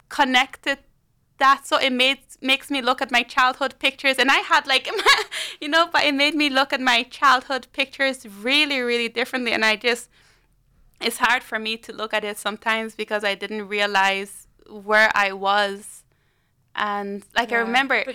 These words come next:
Speaker 2: that's, yeah, you're a child, weren't you?
Speaker 1: Yeah,
Speaker 2: You
Speaker 1: you're a
Speaker 2: just,
Speaker 1: child.
Speaker 2: yeah, it's amazing.
Speaker 1: And talking about, like, how war kind of impacts your life in a casual way. Uh, my dad tells me this story, because I didn't, it never occurred to me until a few,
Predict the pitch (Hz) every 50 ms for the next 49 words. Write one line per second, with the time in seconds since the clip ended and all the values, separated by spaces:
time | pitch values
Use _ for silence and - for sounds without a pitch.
0 | - - 294 294 285 - - - - _ 247 240 262 262 247 247 240 247 254 254
1 | - - - 240 277 320 269 208 196 226 254 277 262 262 302 311 330 349 339 330
2 | 330 330 - - - 349 330 339 330 302 269 254 226 208 202 - - - - 226
3 | 240 269 269 269 277 208 - - _ - 330 311 311 - 349 330 302 277 262 240
4 | 240 233 233 233 233 - 277 277 269 254 226 - 220 220 190 220 220 233 262 277
5 | 285 277 - - 254 240 240 226 208 220 - - - 233 226 226 - - 240 240
6 | 240 - - - - 190 190 202 220 240 240 233 - - 240 214 196 - _ _
7 | - - 240 254 269 247 - 240 214 208 220 233 240 254 240 247 247 - - -
8 | - - _ _ - 233 240 240 233 233 214 - - - 247 247 247 254 254 -
9 | _ - 269 226 226 - 254 220 208 - 220 233 - - - 247 240 233 233 233
10 | 220 - _ _ _ _ _ _ _ _ _ 226 247 240 277 277 - - - 220
11 | 240 285 302 - - 220 240 240 247 254 240 _ _ _ _ _ _ _ _ _
12 | _ _ _ - 285 269 269 277 277 285 294 277 285 277 - _ - 247 262 254
13 | - 302 254 254 254 - 311 233 240 262 262 254 262 - 285 254 240 254 - -
14 | - 196 277 277 277 -